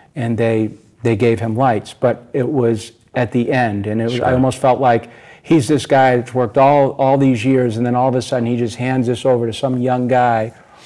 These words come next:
Speaker 1: that's an assistant coach at Clemson University. So I'm very grateful that,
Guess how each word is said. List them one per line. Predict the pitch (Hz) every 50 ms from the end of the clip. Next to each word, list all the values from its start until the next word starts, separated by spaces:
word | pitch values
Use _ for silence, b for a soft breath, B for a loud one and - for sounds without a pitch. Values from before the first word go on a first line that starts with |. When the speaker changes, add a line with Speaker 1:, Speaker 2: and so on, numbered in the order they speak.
| B B B
Speaker 1:
that's | 131 117 -
an | 127 120
assistant | 110 - - 147 - - 151 -
coach | - - 135 123 - -
at | 123 -
Clemson | - 139 127 127 - 131 123
University. | 123 127 123 123 117 117 131 131 127 117 - - 107 107 107 104 104 b b b b b b b b b b b
So | b - 147
I'm | 135 127
very | 117 151 156 147 139 131
grateful | 104 - 135 117 123 135 135 139 131 139 - - 131 123 120 120 113 - - -
that, | 127 120 120 120